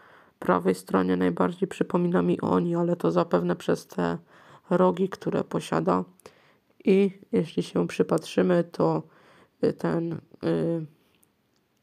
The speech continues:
rycerz kości, czy nie wiem jak to przetłumaczyć, tak żeby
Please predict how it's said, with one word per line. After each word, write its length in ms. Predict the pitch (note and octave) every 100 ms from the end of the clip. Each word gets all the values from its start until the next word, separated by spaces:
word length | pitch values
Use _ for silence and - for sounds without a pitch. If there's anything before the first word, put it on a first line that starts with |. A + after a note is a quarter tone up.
| _ _ _ _ _ _ _ _ _ -
rycerz 800 | - F3+ F#3 - F3+ F3 - - - _ _ _ -
kości, 560 | F#3 F3+ - F3+ F3
czy 180 | D#3 -
nie 120 | F3
wiem 160 | F3 F#3+
jak 140 | F3
to 100 | -
przetłumaczyć, 640 | F3 - F3 E3+ E3+ E3+ E3+
tak 220 | - D#3+
żeby 180 | E3+